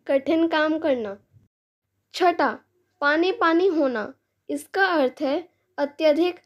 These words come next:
लज्जित होना। सातवां, भीगी बिल्ली बनना।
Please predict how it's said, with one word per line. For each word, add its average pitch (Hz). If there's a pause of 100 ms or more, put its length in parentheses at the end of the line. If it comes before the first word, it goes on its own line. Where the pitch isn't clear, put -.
(140)
लज्जित 294
होना। 233 (640)
सातवां, 339 (440)
भीगी 294
बिल्ली 320
बनना। 262